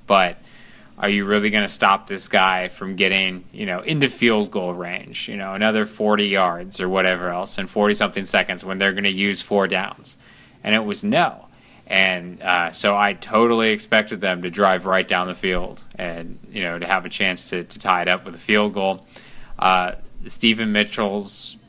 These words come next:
you know, I, indecision, I think is what I call it,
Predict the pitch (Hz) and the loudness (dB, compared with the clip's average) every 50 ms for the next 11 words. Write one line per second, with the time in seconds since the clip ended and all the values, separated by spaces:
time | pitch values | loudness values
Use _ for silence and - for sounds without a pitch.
0 | _ _ _ _ _ _ _ _ _ - - - - - - - - 104 98 95 | _ _ _ _ _ _ _ _ _ -20 -20 -20 -18 -10 -4 0 2 2 2 2
1 | - - - - - 117 - - - - - 156 156 156 156 143 135 123 - - | 0 -4 -4 -2 -2 -2 -2 -6 -14 -8 -2 0 2 2 4 2 2 2 2 2
2 | 139 120 107 104 113 110 101 98 101 - - 104 101 - - 110 104 92 107 101 | 0 0 0 0 0 -2 -2 -2 -4 -4 -2 -2 -2 0 2 0 0 2 0 -2
3 | 98 95 95 101 101 98 98 90 - 107 104 101 101 101 101 - | -2 0 0 2 2 2 0 -2 -2 0 2 2 2 2 -2 -6